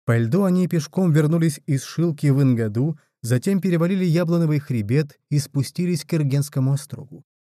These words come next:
Здесь осели ещё на полтора года. На этом поход отряда воеводы Афанасия Пашкова, в том виде, в каком он замышлялся, закончился. Пошли прахом все амбициозные планы: подчинение Китая,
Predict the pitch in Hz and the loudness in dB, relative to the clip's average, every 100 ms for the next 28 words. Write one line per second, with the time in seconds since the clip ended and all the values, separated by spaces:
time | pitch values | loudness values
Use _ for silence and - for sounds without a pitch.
0 | _ 117 107 151 160 - 147 143 - 156 | _ -4 0 0 -2 -4 -6 -4 -4 -2
1 | 143 143 127 - 139 117 113 - 117 - | 0 -2 -4 -6 -4 -2 -2 -2 -6 -4
2 | 104 104 - - - _ _ _ - 113 | -6 -6 -10 -18 -20 _ _ _ -4 0
3 | 113 147 160 175 147 135 - 190 175 151 | 2 2 2 0 2 0 0 -4 -2 -2
4 | 180 170 156 147 143 151 147 139 143 151 | 0 2 2 2 4 4 2 2 0 0
5 | 135 113 104 - - 151 156 156 147 _ | -2 -2 -4 -10 -2 0 2 0 -2 _
6 | _ _ 156 170 147 170 175 - 156 180 | _ _ 2 4 4 2 -2 0 -2 0
7 | 175 165 135 135 123 107 113 107 104 - | 0 2 2 2 0 -2 -4 -4 -4 -8
8 | 113 101 101 - - - - - _ _ | -8 -6 -8 -10 -20 -20 -18 -18 _ _
9 | _ _ _ - 123 - 131 143 143 147 | _ _ _ -2 -2 0 0 0 -2 0
10 | 147 143 - 156 156 135 131 139 139 131 | 0 0 -2 -2 0 0 -2 0 0 2
11 | 135 131 139 135 - - _ _ 135 131 | 0 0 -4 -6 -8 -18 _ _ -2 2
12 | 131 160 143 143 113 - 135 139 139 | 2 4 2 0 -4 -2 0 0 -2